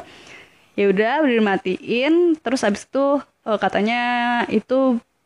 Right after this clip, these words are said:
jadi nggak bisa, nggak bakal bunyi-bunyi lagi lah gitu. Nah, pas udah selesai dari kasir, udah dimatiin tuh label yang ada di tas gue, pas keluar, udah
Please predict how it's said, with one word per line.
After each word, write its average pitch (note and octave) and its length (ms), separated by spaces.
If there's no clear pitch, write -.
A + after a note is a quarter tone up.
jadi G#3 480
nggak G3+ 80
bisa, G#3+ 140
nggak A3 140
bakal A3+ 260
bunyi-bunyi A3+ 480
lagi A#3+ 320
lah C#4+ 240
gitu. F#3+ 640
Nah, G#3+ 160
pas G#3 240
udah F4 240
selesai C#4 320
dari A3 320
kasir, G#3 640
udah G#3 160
dimatiin G#3 560
tuh G#3 160
label G3 320
yang F#3+ 80
ada G3 160
di F#3+ 100
tas G3 220
gue, G3+ 640
pas - 160
keluar, G#3+ 640
udah G#3+ 180